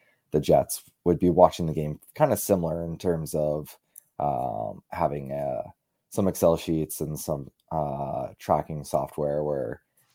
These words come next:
as certain things happen, they'll track it, um, which, you know, it's kind of,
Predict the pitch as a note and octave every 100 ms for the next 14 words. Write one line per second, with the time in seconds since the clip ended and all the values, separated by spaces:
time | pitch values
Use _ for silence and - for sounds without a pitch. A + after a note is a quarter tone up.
0 | - E2 E2 D#2 - - B2+ G2 G#2+ G2+
1 | - D#2+ E2 E2 D#2+ D2 D2 - D#2+ C#2+
2 | D2 C#2 - - C2+ D2 D2 C2 E2+ -
3 | - _ B2+ C3+ A#2+ - C3 B2 G#2+